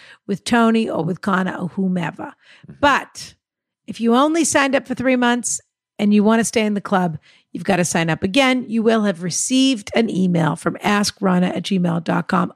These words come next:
Speaker 1: alerting you to, uh,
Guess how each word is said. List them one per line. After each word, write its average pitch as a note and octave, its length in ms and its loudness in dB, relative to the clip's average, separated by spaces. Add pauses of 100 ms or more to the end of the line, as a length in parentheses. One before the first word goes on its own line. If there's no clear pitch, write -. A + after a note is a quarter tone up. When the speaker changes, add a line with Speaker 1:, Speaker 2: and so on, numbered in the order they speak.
Speaker 1:
alerting B3 720 2
you F3 380 -4 (420)
to, G3+ 460 2 (200)
uh, E3 400 -2